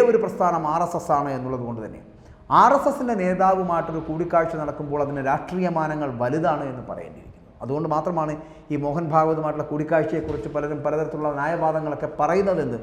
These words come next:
പറയേണ്ടിയിരിക്കുന്നു. പക്ഷേ അതിനപ്പുറം ഇവർ തമ്മിലുള്ള കൂടിക്കാഴ്ചയിൽ ഹിന്ദുമതത്തിൻ്റെ ശരിതെറ്റുകളെക്കുറിച്ചും ന്യായാന്യായങ്ങളെക്കുറിച്ചും ഒക്കെ മാത്രമാണ് സംസാരിച്ചതെന്ന് പറഞ്ഞു വെക്കാൻ ശ്രമിക്കുമ്പോഴും എവിടെയെങ്കിലും ഓഫ് റെക്കോർഡായി ഇവർ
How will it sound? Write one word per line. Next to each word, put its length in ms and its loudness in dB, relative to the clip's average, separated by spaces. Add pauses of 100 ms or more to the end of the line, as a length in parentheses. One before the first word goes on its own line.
(440)
പറയേണ്ടിയിരിക്കുന്നു. 600 0 (1300)
പക്ഷേ 220 4
അതിനപ്പുറം 420 4 (400)
ഇവർ 180 6
തമ്മിലുള്ള 320 4 (100)
കൂടിക്കാഴ്ചയിൽ 540 4 (100)
ഹിന്ദുമതത്തിൻ്റെ 640 0
ശരിതെറ്റുകളെക്കുറിച്ചും 840 0 (140)
ന്യായാന്യായങ്ങളെക്കുറിച്ചും 1200 0
ഒക്കെ 140 -8 (120)
മാത്രമാണ് 440 -6 (100)
സംസാരിച്ചതെന്ന് 760 -4
പറഞ്ഞു 260 -4
വെക്കാൻ 280 -4
ശ്രമിക്കുമ്പോഴും 540 -4 (760)
എവിടെയെങ്കിലും 540 6 (760)
ഓഫ് 200 6
റെക്കോർഡായി 500 2 (580)
ഇവർ 180 4